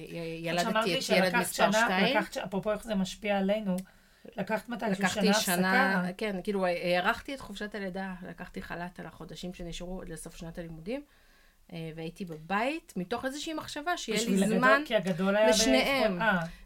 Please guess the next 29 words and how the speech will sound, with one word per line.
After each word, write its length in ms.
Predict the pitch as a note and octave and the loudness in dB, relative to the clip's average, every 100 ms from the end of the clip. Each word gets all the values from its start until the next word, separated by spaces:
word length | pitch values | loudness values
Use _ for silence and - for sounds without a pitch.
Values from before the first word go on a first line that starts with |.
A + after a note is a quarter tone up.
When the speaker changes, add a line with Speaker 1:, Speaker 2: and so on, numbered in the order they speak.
| - | -2
Speaker 1:
שיהיה 200 | C4 C#4 | 2 2
לי 100 | B3+ | 2
זמן 260 | B3 B3+ A#3+ - | -2 -2 -2 -4
לעשות 360 | G3+ F#3+ G3+ G3 | -2 -2 -4 -8
את 80 | |
כל 160 | - F#3+ | -8 -4
הריצות 580 | F#3 F3 E3 E3+ G3+ F#3 | -2 -2 -4 -8 -8 -6
עם 140 | E3+ | -8
הגדול, 340 | D#3 D#3 A#3+ F4+ A3+ | -8 -2 0 0 -2
וכשאני 840 | F#3 F#3 - - _ - E3 D3 | -8 -10 -14 -20 _ -12 -10 -4
לא 180 | G#3+ F#4+ | 0 0
רצה, 200 | F4 - C4+ - - | -2 -6 -14 -14 -8
להקדיש, 760 | G#3+ G3 F#3 G3 G#3 - - | -6 -6 -8 -6 -6 -6 -6
אה, 160 | G3+ G3 | -6 -4
זמן 280 | F#3 F#3+ G3+ | -4 -2 -2
לקטן, 440 | G#3 G#3 A#3 G#4 D#4+ | -2 -4 -2 -2 -2
שבסוף 540 | D#3+ D#3+ F#3+ F3+ - | -6 -8 -6 -8 -10
הוא 180 | - F#3 | -10 -10
רק 140 | F3 E3+ | -10 -8
נולד 340 | E3+ F3+ E3+ | -4 -4 -6
ואני 300 | E3+ F3 E3+ | -8 -6 -6
צריכה 280 | E3 - E3 D#3+ - - - - | -8 -8 -10 -10 -16 -18 -18 -8
גם 140 | F3+ | -4
לבלות 400 | E3+ E3 E3+ E3+ | -4 -2 -2 -4
איתו. 340 | F#3 D4+ A#3 D3+ - - - - - | -6 -4 -4 -6 -12 -16 -16 -14 -10
Speaker 2:
איך 140 | A3+ | -8
קלטת 420 | F4+ D#4 G3 G#3+ | -4 -4 -6 -6
על 80 | G3+ | -2
הקטן 520 | F#3 F#3+ - F3 E3+ | -2 -4 -4 -2 -2